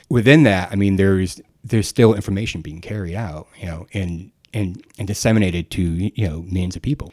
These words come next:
It's, it's a very exciting time, I think. You know, I have my, my website that I just popped up,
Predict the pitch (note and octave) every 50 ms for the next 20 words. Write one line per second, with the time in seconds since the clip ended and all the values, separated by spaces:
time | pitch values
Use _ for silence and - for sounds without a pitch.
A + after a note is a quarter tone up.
0 | _ _ - D3+ C3+ - - - _ _ _ _ _ - - - A#2+ B2 D3+ D#3
1 | C#3 - - - - G#2+ G#2+ F#2+ F#2+ F2 - - F#2+ F#2 F2+ E2+ C#2 D2 - -
2 | F2+ F2 - _ _ _ _ - - A2 G#2 F#2+ F2+ F#2+ G2+ - _ _ _ _
3 | _ _ _ _ - - A2+ B2 A#2+ A2+ G#2+ G#2 G2+ F#2+ F#2 F2+ G2 - _ _
4 | _ _ - - G2 F#2 G2+ A#2 - - - F2+ D#2+ D#2+ E2+ D#2 D#2 D#2 D#2+ D#2+
5 | - - - F2 E2 - - - D#2+ D#2 D#2